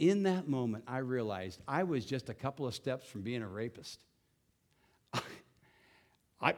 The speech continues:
I wasn't gonna go there, but he did. And I got to thinking, "Holy smokes, he just taught me something."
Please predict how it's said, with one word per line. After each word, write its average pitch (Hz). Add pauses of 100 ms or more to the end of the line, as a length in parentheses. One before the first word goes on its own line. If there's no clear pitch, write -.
I 175
wasn't 226
gonna 220
go 196
there, 220 (1000)
but 226
he 330
did. 240 (340)
And 240
I 262
got 285
to 269
thinking, 208 (400)
"Holy 381
smokes, 220 (260)
he 392
just -
taught 214
me 190
something." 156